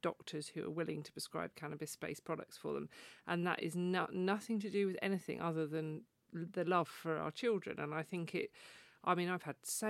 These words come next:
many messages from people saying, "Oh, just grow your own, stop," you know, and it, it's just really, really short-sighted. And I think that that's what causes the, the sort of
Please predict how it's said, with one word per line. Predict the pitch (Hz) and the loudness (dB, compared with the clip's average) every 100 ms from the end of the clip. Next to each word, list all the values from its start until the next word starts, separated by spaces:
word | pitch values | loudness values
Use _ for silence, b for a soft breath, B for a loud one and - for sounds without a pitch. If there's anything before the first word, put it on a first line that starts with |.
| 208 | 4
many | 170 139 | 4 0
messages | 139 - - | -4 -8 -8
from | - | -8
people | 143 | -8
saying, | 139 160 190 | -6 -6 -2
"Oh, | 180 | -2
just | 170 - | -4 -4
grow | 165 | 0
your | 160 151 | 0 0
own, | 156 156 | 0 -2
stop," | - 156 - | -4 -8 -6
you | - | -6
know, | 151 | -4
and | - 175 | -4 -2
it, | - - | -2 -4
it's | - - 196 | -4 -6 -6
just | - 240 - | -4 -4 2
really, | 190 208 190 170 | 6 8 6 4
really | 175 156 160 | 2 2 2
short-sighted. | - - - 175 170 147 147 | 0 -4 4 4 4 2 0
And | 151 151 | 0 0
I | 151 | 0
think | 180 - | 0 4
that | 180 - - | 4 4 2
that's | 185 - - - | 2 2 0 -2
what | 170 - | -4 -4
causes | - 170 156 151 151 - | -2 0 0 -2 -6 -6
the, | - - - | -10 -10 -8
the | 156 151 _ - | -6 -6 _ -10
sort | 156 | -4
of | 156 147 | -4 -4